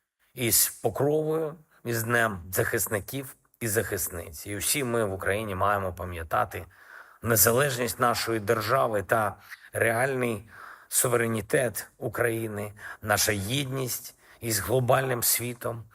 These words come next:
і справедлива відповідальність Росії за цю війну. Це те,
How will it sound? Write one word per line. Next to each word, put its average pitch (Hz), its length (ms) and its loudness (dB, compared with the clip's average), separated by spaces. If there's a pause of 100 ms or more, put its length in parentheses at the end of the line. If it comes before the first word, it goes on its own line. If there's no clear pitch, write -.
(200)
і 151 60 4
справедлива 139 1000 4
відповідальність 107 920 -2
Росії 107 320 0
за 101 200 4
цю 147 280 0
війну. 139 400 -2
Це 95 180 -4
те, 143 320 0